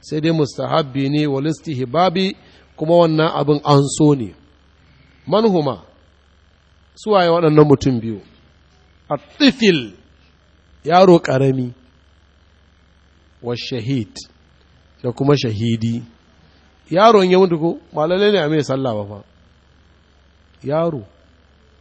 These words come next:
Duk wanda bai balaga ba, ba lalle ne a mai sallah ba. Ana iya yana mutu a ji a binne shi haka nan, ba komai.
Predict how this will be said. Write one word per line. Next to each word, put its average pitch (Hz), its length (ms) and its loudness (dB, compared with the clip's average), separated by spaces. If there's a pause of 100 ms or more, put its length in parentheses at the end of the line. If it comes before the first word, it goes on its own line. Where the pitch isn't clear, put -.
(640)
Duk 226 120 -2
wanda 233 240 6
bai 156 140 4
balaga 147 340 0
ba, 147 60 -2
ba 143 140 -4
lalle 180 260 -2
ne 196 80 -6
a 139 80 -6
mai 139 140 -8
sallah 117 360 -10
ba. 98 60 -20 (1200)
Ana 180 240 2
iya 170 100 2
yana 160 200 0
mutu 143 200 -4
a 131 60 -2
ji 135 80 -6
a 131 80 -4
binne 123 260 -4
shi 104 100 -10
haka 110 220 -10
nan, 101 140 -18
ba 143 140 -10
komai. 139 280 -20